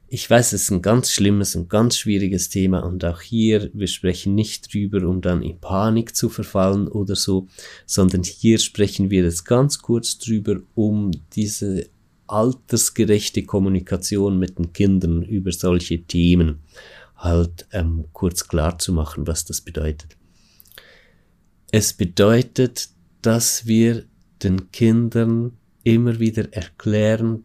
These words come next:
dass es nichts gibt, was sie uns nicht sagen sollten. Und dass etwas nicht stimmt, wenn ein Mensch sagt,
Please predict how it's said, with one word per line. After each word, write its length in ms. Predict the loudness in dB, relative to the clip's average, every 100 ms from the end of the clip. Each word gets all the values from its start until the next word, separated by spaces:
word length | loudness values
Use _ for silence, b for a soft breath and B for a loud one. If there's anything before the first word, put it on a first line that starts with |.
| -4
dass 300 | -4 -4 -6
es 200 | -8 -6
nichts 800 | 0 6 6 4 -6 -4 -4 -2
gibt, 600 | 0 0 -2 -8 -10 -4
was 240 | -4 -2
sie 260 | -4 -6 -6
uns 400 | -2 0 0 -2
nicht 560 | -2 2 0 0 -4 -2
sagen 580 | 2 2 2 0 -2 -2
sollten. 640 | 0 -2 -4 -8 -14 -14 _ _ _ b b b b b b b b b
Und 260 | -2 -2 4
dass 380 | 4 4 0 0
etwas 560 | 2 2 2 2 4 4
nicht 340 | 4 4 0
stimmt, 800 | -2 4 8 8 6 2 -10 -2
wenn 180 | 2 4
ein 200 | 4 2
Mensch 340 | 2 2 2
sagt, 680 | -2 2 4 4 -2 _ -20